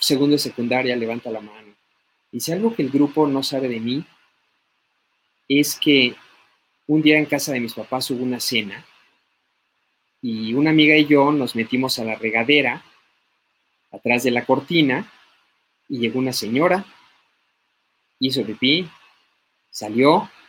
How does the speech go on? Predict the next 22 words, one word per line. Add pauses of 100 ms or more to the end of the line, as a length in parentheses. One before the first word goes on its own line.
(1080)
y
este, (960)
y
nunca
se
dio
cuenta
que
nosotros
habíamos
estado
ahí. (120)
Afortunadamente
no
nos
ganó
la
risa
porque
sí
estábamos
como,